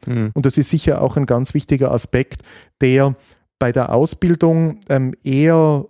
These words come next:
Speaker 2: ähm, sagen wir, gering eingeschätzt wird, weil eben die Befürchtung da, äh, ist, dass bei de-, gerade Qualifikationsarbeiten,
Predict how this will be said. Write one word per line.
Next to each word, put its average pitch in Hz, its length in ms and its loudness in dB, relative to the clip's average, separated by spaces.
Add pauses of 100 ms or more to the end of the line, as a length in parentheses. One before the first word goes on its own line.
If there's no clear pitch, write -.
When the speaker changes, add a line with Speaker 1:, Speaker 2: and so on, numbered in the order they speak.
(100)
Speaker 2:
ähm, 123 340 0
sagen 135 300 -4
wir, 127 160 0
gering 135 560 0
eingeschätzt 127 720 -4
wird, 156 340 0
weil 139 400 0
eben 135 180 -2
die 131 80 -6
Befürchtung 151 640 0
da, 135 400 2
äh, 135 240 0
ist, 143 380 -4
dass 127 140 0
bei 127 140 0
de-, 131 140 -8
gerade 127 300 0
Qualifikationsarbeiten, 127 1500 0